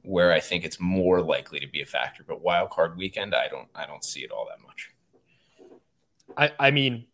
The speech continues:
Speaker 2: for those who are, for those who are watching live here and have not watched my stuff before, you probably know, like,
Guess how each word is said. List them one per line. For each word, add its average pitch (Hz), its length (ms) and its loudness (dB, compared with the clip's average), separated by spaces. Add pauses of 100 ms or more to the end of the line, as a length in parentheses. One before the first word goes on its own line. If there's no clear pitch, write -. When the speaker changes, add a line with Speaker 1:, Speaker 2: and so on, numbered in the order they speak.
(1300)
Speaker 2:
for 165 220 2
those 156 260 10
who 156 140 4
are, 135 180 8 (380)
for - 160 -8
those 143 220 6
who 143 80 4
are 123 100 6
watching 117 460 0
live 110 320 0
here 107 320 -8 (1200)
and 117 100 -6
have 110 140 -2
not 113 160 2
watched 104 300 -6
my 104 120 -6
stuff - 320 -10
before, 95 500 -10 (200)
you 117 140 -8
probably 120 380 2
know, 110 320 -2
like, 120 200 -4